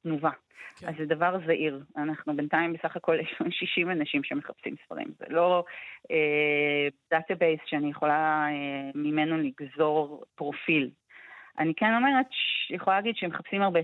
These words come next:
Speaker 1: ספרי ילדים, שזה לא מפתיע. אה, וספרי פעוטות מסוימים, זאת אומרת, אנשים שלא מצליחים להירדם בלי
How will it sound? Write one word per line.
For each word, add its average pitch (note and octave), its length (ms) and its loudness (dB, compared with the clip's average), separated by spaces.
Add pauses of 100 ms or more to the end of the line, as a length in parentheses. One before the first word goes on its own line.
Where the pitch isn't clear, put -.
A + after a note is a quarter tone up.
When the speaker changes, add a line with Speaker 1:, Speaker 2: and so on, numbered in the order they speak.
Speaker 1:
ספרי D#3 260 -4
ילדים, D3 440 -2
שזה D3 220 -4
לא D3+ 140 4
מפתיע. D3 600 -4 (760)
אה, D3 1400 2 (1000)
וספרי D#3 500 0
פעוטות E3+ 440 2
מסוימים, D3+ 760 2
זאת C#3 80 -12
אומרת, D3 220 -6
אנשים D3 300 -4
שלא C#3 200 -4
מצליחים C#3+ 440 -8
להירדם C3+ 480 -8
בלי C#3 220 -2